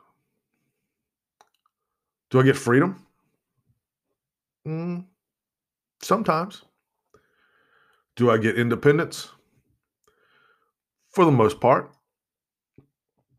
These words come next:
We have to question these things, right? That's what our founding fathers did. Our founding fathers asked the same questions that I just asked you.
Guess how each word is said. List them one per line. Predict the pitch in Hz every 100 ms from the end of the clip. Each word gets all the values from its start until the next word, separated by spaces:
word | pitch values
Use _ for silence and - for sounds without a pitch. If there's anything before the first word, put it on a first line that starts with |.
| _ _ _ _ _ - _ _ _ _ _ _ _ _ _ _ _ _ _ _ -
We | 127 120
have | 135 160 -
to |
question | 131 - 180 - 90
these | 78 71
things, | - 65 64
right? | 82 98 135 - _ _ _
That's | 117 151
what | 135
our |
founding | 117 127 120 101
fathers | 113 180 120 73
did. | - - - - _
Our | 98 127
founding | 139 180 190 151
fathers | 147 156 160 113 92
asked | - 131 117 104 - - -
the | 95
same | 92 123 123 120
questions | - 127 131 - 80 78 -
that | 92 87
I | 98 101
just | 98 95 -
asked | 87 90 -
you. | 160 185 - -